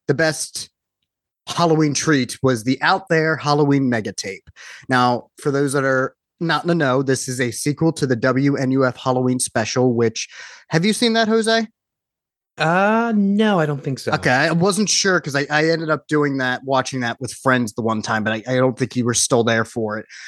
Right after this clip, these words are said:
Speaker 1: So what the W N U F Halloween special is, is it is a faux documentary of basically tape trading. So it's this idea that in nineteen eighty-seven,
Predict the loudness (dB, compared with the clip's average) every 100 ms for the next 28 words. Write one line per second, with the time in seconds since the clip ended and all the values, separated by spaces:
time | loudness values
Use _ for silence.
0 | -12 -2 2 2 2 2 2 4 4 4
1 | 4 2 2 2 4 2 0 -4 -6 -2
2 | -2 0 0 0 0 0 0 -2 -4 0
3 | 2 4 2 0 0 0 2 2 0 -2
4 | 0 -2 -4 -8 -20 -20 -20 _ 0 2
5 | 2 0 -4 -14 _ 0 0 0 0 0
6 | 0 -2 -2 -4 -4 -4 0 2 2 0
7 | 0 0 2 2 2 2 0 -2 -2 -2
8 | 0 0 0 2 2 2